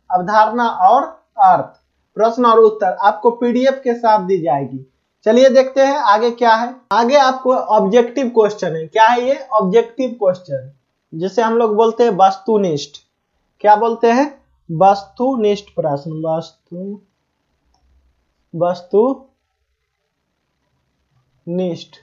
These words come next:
वस्तुनिष्ठ प्रश्न दिया गया है। तो चलिए देखते हैं क्या है वस्तुनिष्ठ प्रश्न। तो यहाँ पे पहला question है, kindergarten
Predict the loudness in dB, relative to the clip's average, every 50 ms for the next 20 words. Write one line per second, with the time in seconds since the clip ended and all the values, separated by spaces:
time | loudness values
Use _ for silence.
0 | _ _ _ -20 _ _ _ _ _ _ _ -6 -4 -4 -4 -4 -4 -4 -4 -2
1 | -2 -4 -6 -6 -4 -4 -4 -2 -2 -2 -2 0 2 2 2 2 2 2 4 4
2 | 2 2 0 -4 -8 -10 -18 _ _ _ -12 -4 0 0 2 2 2 2 2 2
3 | 0 -2 -2 -2 0 0 0 -2 -2 0 2 2 4 2 2 0 -2 -4 -4 -6
4 | -6 -6 -6 -8 -8 -6 -4 -2 -2 -2 -2 -6 _ _ _ _ _ _ _ _
5 | -2 0 2 2 2 2 2 2 4 4 2 2 0 0 0 2 2 2 2 2
6 | 0 0 0 -2 -4 -4 -2 -4 -4 -6 -8 -10 -14 _ _ _ _ _ _ 0
7 | 2 2 2 4 4 4 4 4 4 4 4 4 2 2 0 -2 -4 -6 -8 -10